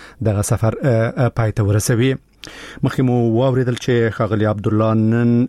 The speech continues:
د پاکستاني دیني عالمانو او دغه راز د افغانستان د دیني عالمانو په یوه غونډه کې ګډون وکړ. مخکې مو له ښاغلي حکمت اعظمي سره، اه، خبرې کولې، اړیکه مو پرې شوله. اعظمي صاحب، زما پوښتنه مو واورېده؟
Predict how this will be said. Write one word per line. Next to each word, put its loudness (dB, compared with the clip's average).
د 0
پاکستاني -2
دیني 2
عالمانو 2
او 0
دغه -2
راز 0
د -4
افغانستان 0
د 0
دیني 0
عالمانو 0
په -2
یوه 2
غونډه 0
کې -4
ګډون 0
وکړ. -2
مخکې 0
مو 2
له 2
ښاغلي 0
حکمت -2
اعظمي 2
سره، 0
اه، 0
خبرې -2
کولې، 0
اړیکه -2
مو 2
پرې 2
شوله. -2
اعظمي 0
صاحب، -2
زما 0
پوښتنه -4
مو 2
واورېده؟ 2